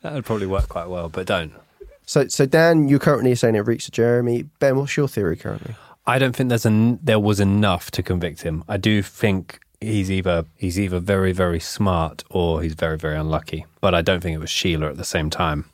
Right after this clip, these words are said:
Speaker 1: And I don't think it was June or Neville or, or either of the boys.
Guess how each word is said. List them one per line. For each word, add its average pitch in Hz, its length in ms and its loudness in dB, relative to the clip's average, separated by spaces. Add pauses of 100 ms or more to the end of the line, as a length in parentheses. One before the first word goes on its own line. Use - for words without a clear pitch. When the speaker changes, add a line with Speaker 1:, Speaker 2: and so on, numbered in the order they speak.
(300)
Speaker 1:
And 95 100 -6
I 90 40 -2
don't 92 120 0
think 82 140 -10
it 78 40 -8
was 78 100 -8
June 101 420 -2
or 80 100 -2
Neville 92 480 0 (240)
or, 87 160 -4
or 80 220 -6
either 78 160 -6
of 69 100 -10
the - 80 -20
boys. 92 560 -2